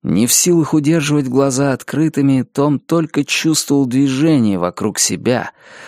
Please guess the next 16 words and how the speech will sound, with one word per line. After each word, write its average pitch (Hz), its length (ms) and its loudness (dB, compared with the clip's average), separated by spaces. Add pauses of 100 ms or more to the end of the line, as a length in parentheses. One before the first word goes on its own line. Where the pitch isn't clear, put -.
но 104 140 2
ещё 104 320 0
он 127 140 2
чувствовал, 120 540 0
как - 280 -4
крепкие 123 580 0
и - 20 2
надёжные 117 600 2
руки-палки 113 840 -2
в 73 100 -10
грубых 104 460 -2
перчатках - 840 -6 (320)
несут 117 640 0
его 156 180 2
тело 139 380 2
легко, 113 640 -2